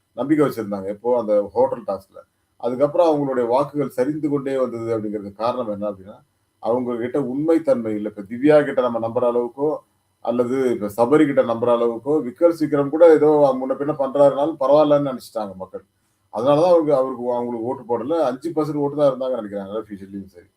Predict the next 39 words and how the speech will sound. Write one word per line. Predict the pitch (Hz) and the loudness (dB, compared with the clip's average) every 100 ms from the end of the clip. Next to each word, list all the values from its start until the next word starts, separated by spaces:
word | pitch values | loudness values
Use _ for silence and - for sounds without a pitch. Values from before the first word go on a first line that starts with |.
| _ - _ _ _ _ | _ -20 _ _ _ _
So | 160 | 0
இது | 156 | 0
தவிர | 147 165 196 | 4 6 8
வேற | 170 | 6
எதுவும் | 151 165 | 6 2
பண்ண | 147 143 | -2 -4
முடியாது | 175 160 135 104 | -4 0 0 0
இல்லையா? | 95 101 | -4 -4
அவ்வளவுதான். | 101 120 131 98 _ _ _ _ _ _ _ _ _ | -4 -6 -8 -12 _ _ _ _ _ _ _ _ _
அதாவதுங்க, | 117 123 110 117 | 0 0 -2 -4
நீங்க | 107 98 _ | -6 -10 _
பொய் | 151 180 | -2 0
சொல்லலாம், | 151 135 131 107 - | -4 -2 -2 -2 -6
பொய் | 104 107 104 | -10 -8 -4
சொ-, | 104 101 | -4 -4
நடிக்கலாம். | 101 127 147 113 - _ _ _ | -6 -4 -2 -4 -6 _ _ _
"நடிச்சுக்கிட்டே | 101 101 143 147 180 | -14 -6 -2 2 2
இருந்தா | 165 156 | 4 2
எப்படிம்மா?" | 143 131 120 117 117 113 | 2 -2 -4 -2 0 0
அப்படிங்கிற | 107 107 | -2 -2
மாதிரி | 104 107 | -2 -4
தான் | 123 120 | -2 -2
இருந்தது. | 107 110 110 104 131 _ _ _ | -4 -4 -8 -8 -10 _ _ _
So | _ 135 | _ 2
அதாவது | 117 143 117 | 2 2 0
வினோதோட | 127 165 180 170 | 4 8 8 8
ஓட்டை | 156 147 156 160 | 6 4 2 4
வாங்குறதுக்காக, | 151 151 151 151 143 170 | 2 2 -2 -2 -2 0
"ஐயா | 165 123 120 | 0 0 0
அண்ணா, | 117 160 175 151 | 0 2 2 0
thank | 127 151 | -2 -2
you | 156 | -2
so | 147 143 | -2 -4
much | 139 139 | -4 -6
அண்ணா, | 139 147 | -4 -4
நீங்க | 139 120 | -4 -8
போய் | 135 | -6
ஒரு | 127 117 110 | -4 -4 -6
ப-, | 107 107 | -6 -8